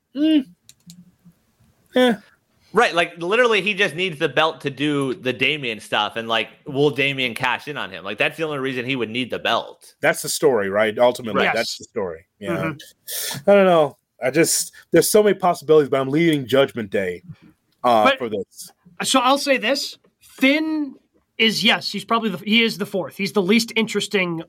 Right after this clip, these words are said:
Speaker 3: of the group right now. That being said, I think he's still doing tremendous work.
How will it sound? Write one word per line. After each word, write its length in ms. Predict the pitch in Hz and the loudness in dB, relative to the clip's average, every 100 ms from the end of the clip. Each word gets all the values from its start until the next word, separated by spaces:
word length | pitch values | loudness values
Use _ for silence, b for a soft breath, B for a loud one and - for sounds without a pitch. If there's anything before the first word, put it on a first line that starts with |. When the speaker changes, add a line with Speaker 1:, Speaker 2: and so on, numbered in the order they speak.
| - | 0
Speaker 3:
of 200 | 190 151 | 0 0
the 80 | 175 | -4
group 320 | 175 160 143 | -2 -2 -2
right 180 | 147 - | -4 -2
now. 260 | 135 113 _ _ _ _ _ _ _ _ | -6 -8 _ _ _ _ _ _ _ _
That 180 | 190 277 | 2 4
being 180 | 285 269 | 2 0
said, 240 | - 233 247 | 2 2 4
I 100 | 233 | 2
think 200 | 247 254 | 2 -2
he's 120 | 233 | -2
still 200 | 226 226 | 0 0
doing 180 | 202 190 | 2 0
tremendous 480 | - 185 180 160 - | -2 -2 -2 -4 -10
work. 300 | 127 _ | -14 _